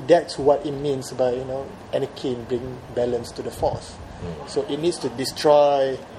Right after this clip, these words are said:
Speaker 1: all this Jedi punya prime and all that,
Speaker 2: Hmm.
Speaker 1: and start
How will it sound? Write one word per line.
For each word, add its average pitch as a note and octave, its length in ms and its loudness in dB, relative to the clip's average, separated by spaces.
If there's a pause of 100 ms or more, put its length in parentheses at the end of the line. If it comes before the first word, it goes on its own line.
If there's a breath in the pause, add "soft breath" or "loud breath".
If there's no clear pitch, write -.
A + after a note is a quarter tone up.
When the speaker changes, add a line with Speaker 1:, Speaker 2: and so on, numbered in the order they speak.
(440)
Speaker 1:
all C3+ 240 2
this B2+ 200 -6
Jedi C3 680 4
punya B2 840 -4 (240)
prime C3+ 360 2
and B2+ 120 -2
all C3+ 160 0
that, E3+ 180 2 (280)
Speaker 2:
Hmm. G#2 240 -8
Speaker 1:
and B2+ 80 -4
start - 320 0